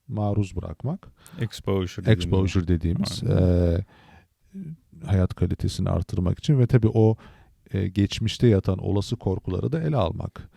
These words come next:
Speaker 2: Aynen.
Speaker 1: Eğer bir, e, dalga geçilme ya da alay edilme durumu olduysa okulda ya da çok baskıcı, çok mükemmelliyetçi bir aileden geliyorsa bu kişi, bunlara da değinmekte fayda var.
Speaker 2: Bir de onu da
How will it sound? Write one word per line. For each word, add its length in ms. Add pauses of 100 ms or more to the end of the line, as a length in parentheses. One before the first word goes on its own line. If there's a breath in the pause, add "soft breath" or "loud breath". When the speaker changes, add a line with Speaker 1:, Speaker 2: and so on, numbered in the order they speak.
Speaker 2:
Aynen. 200
Speaker 1:
Eğer 240
bir, 100
e, 280
dalga 260
geçilme 540
ya 280
da 180
alay 300
edilme 360
durumu 320
olduysa 580
okulda 540
ya 140
da 180 (400 loud breath)
çok 300
baskıcı, 680
çok 360 (400 loud breath)
mükemmelliyetçi 1040
bir 280
aileden 500 (260 soft breath)
geliyorsa 640 (300)
bu 60
kişi, 400 (460 loud breath)
bunlara 320
da 120
değinmekte 540
fayda 380
var. 180 (720 loud breath)
Speaker 2:
Bir 320
de 100
onu 500
da 120